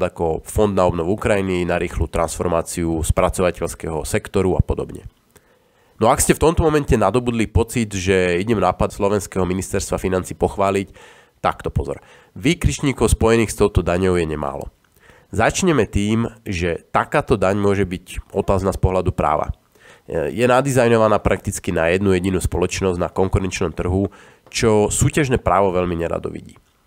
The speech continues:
Druhým zásadným problémom je jej lokálny charakter.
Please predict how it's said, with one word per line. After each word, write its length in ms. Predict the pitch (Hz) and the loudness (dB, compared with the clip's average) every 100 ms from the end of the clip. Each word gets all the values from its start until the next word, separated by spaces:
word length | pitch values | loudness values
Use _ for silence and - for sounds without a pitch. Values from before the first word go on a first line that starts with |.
| - _ _ _ | -20 _ _ _
Druhým 320 | - 135 208 | -2 2 2
zásadným 480 | 170 131 131 156 143 | 4 2 2 0 0
problémom 480 | - 104 117 120 110 | 0 0 2 4 4
je 140 | 101 | 4
jej 240 | 98 95 95 87 | 4 2 0 -2
lokálny 480 | - 95 - 107 95 | -2 -2 2 0 0
charakter. 560 | 87 82 80 - - | -2 -4 -6 -6 -8